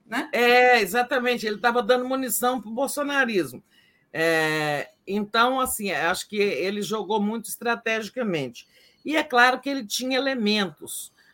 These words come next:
Speaker 2: porque, como presidente do tribunal, naquela altura, ele sabia como é que estava o ritmo de votação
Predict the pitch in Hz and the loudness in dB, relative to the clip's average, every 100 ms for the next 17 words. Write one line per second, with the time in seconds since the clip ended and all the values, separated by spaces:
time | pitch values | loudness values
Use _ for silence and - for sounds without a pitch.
0 | _ - 226 196 - 180 165 _ 233 262 | _ 0 0 0 0 0 0 _ 2 4
1 | 262 202 139 - _ _ - 180 143 165 | 4 2 -6 -10 _ _ -4 -4 -2 -4
2 | 156 156 - 139 135 143 208 214 131 _ | -4 -10 -10 -10 -6 0 2 2 -2 _
3 | _ _ - 175 202 262 262 214 185 - | _ _ -2 2 2 2 2 4 2 -2
4 | 233 254 190 160 - 208 240 247 - 226 | -6 -2 0 0 0 2 2 0 -4 0
5 | 190 139 233 247 196 - 208 202 240 254 | 0 -2 -4 -2 -4 -4 -4 -2 -2 -2
6 | 254 - - 196 214 233 240 - 165 269 | -6 -8 2 2 4 0 -4 -4 0 2
7 | 311 311 202 196 170 175 175 165 156 - | 2 0 -6 -6 -4 -2 -2 -2 -2 -2
8 | 180 190 | 0 0